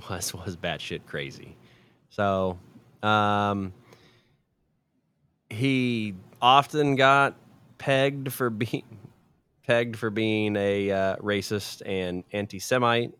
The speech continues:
with some of the, uh, s-, beliefs that he was spouting, but he definitely made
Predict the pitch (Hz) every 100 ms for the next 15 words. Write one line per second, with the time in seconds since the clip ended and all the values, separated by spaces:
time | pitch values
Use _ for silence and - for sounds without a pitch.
0 | _ 113 107 - 117 107 95 101 95 90
1 | - 101 98 92 95 - - 107 107 110
2 | 110 - 98 101 92 - 98 92 90 92
3 | 90 87 - _ _ _ _ _ _ _
4 | - 131 123 139 135 147 127 123 123 120
5 | 113